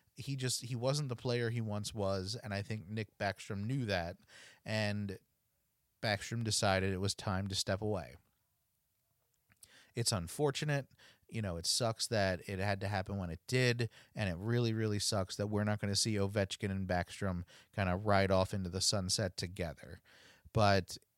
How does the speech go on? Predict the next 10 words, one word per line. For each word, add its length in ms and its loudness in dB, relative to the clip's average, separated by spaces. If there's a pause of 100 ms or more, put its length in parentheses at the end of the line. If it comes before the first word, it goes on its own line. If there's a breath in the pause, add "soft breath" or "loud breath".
if 220 -2
this 180 0
guy 220 2
is 220 0
that 220 6
uncomfortable, 800 0
he 180 -6
doesn't 380 2
feel 360 2
well, 500 2